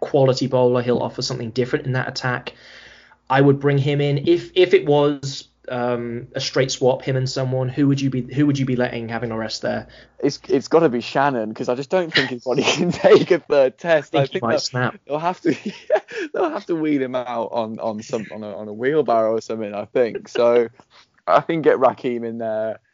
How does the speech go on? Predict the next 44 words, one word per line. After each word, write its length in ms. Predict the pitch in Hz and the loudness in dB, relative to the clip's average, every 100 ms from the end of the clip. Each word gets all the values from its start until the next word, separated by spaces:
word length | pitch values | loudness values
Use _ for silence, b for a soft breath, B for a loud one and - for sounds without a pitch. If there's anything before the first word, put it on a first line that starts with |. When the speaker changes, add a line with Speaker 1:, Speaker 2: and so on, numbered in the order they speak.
| - - | -10 -2
Speaker 2:
He 100 | 131 | 0
offers 260 | 127 123 | 0 -6
something 200 | - 120 | -10 -6
really 200 | 127 127 | -4 -4
different 340 | 113 117 117 107 | -2 -6 -6 -14
with 80 | |
the 60 | 101 | -12
ball, 480 | 98 107 104 107 104 _ _ _ - | -8 -6 -4 -8 -10 _ _ _ -10
and 120 | 110 | -8
he's, 120 | 110 | -6
he 140 | 104 110 | -2 0
obviously 260 | 117 107 | 0 -2
bats, 520 | 104 104 - - - - | -2 -2 -2 -6 -20 -8
uh, 160 | 101 80 | -4 -2
a 80 | 101 | -2
lot 180 | 101 67 | -2 0
better 240 | 110 76 | 2 2
than 140 | 101 104 | 0 0
Gabriel. 540 | 95 95 92 92 92 | 0 0 -2 -2 -4
So 440 | - 107 101 101 - _ _ _ _ _ _ - - - | 0 2 2 0 -6 _ _ _ _ _ _ -20 -20 -2
I, 80 | 135 | -2
I, 280 | 127 98 131 | 2 0 0
there's 340 | 110 - 117 | -4 -14 -6
no 180 | 147 135 | -2 0
way 240 | 117 110 | 0 -2
Gabriel's 380 | 101 110 104 107 | -4 -8 -8 -10
gonna 100 | 107 | -10
be 60 | 104 | -10
fit. 340 | - 110 - _ _ _ | -6 -6 -6 _ _ _
Um, 420 | 117 113 107 107 | -2 0 0 -2
they 100 | 104 | 0
might 180 | 123 127 | 6 6
bring 140 | 120 120 | 4 0
in 80 | 113 | -2
a 60 | |
young 180 | 113 113 | -2 -2
fast 240 | 110 110 | 0 -2
bowler 200 | - 113 | 0 -2
that 100 | 107 | 0
we, 320 | 107 113 110 107 | -2 -2 -4 -4
we're 360 | 113 110 110 | -4 -4 -4
not 140 | 110 90 | -4 -2
aware 340 | 113 120 117 | 2 4 4
of. 320 | 120 117 110 | 4 2 -4